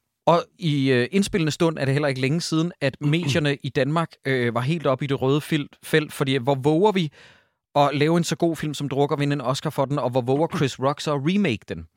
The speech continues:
Speaker 2: Er det
Speaker 1: Det,
Speaker 2: Chris Rock, der skal
Speaker 1: det er
Speaker 2: remake
Speaker 1: kommet
Speaker 2: den?
Speaker 1: frem, at, øh, Leonardo DiCaprios, øh, produktionsselskab har købt rettighederne,
Speaker 2: Ja, ja.
Speaker 1: og Chris Rock skal være instruktør.
Speaker 2: Nå, det er sådan. Okay, for jeg kan
Speaker 1: Ja.
Speaker 2: godt huske, at, øh, Dine-, øh, DiCaprios firma købte den, men jeg vidste faktisk ikke, hvad der var blevet af den.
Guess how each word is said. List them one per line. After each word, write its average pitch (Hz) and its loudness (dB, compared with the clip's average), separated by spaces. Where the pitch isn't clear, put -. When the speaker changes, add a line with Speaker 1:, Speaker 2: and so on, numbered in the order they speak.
Speaker 2:
Er 156 4
det 135 0
Speaker 1:
Det, 143 -2
Speaker 2:
Chris 120 2
Rock, 175 2
der 247 -4
skal 156 -2
Speaker 1:
det 160 2
er - 2
Speaker 2:
remake 139 2
Speaker 1:
kommet 143 4
Speaker 2:
den? - -6
Speaker 1:
frem, 190 2
at, 151 -4
øh, 117 0
Leonardo 143 0
DiCaprios, 156 -2
øh, 113 0
produktionsselskab 160 -4
har 120 -10
købt - -4
rettighederne, 175 0
Speaker 2:
Ja, 147 2
ja. 139 0
Speaker 1:
og 165 2
Chris 147 -2
Rock 156 0
skal - -6
være 147 0
instruktør. 127 -6
Speaker 2:
Nå, 143 2
det 156 -2
er 156 0
sådan. 220 -6
Okay, 170 2
for 151 2
jeg 160 6
kan 135 2
Speaker 1:
Ja. 190 6
Speaker 2:
godt 190 2
huske, 196 0
at, 147 0
øh, 127 0
Dine-, 147 0
øh, 147 -4
DiCaprios 156 0
firma 151 2
købte 151 -2
den, 127 -2
men 120 -2
jeg 120 0
vidste 135 -2
faktisk 147 0
ikke, 151 -4
hvad 127 2
der 135 -2
var 113 0
blevet 113 -4
af 110 -4
den. 120 -8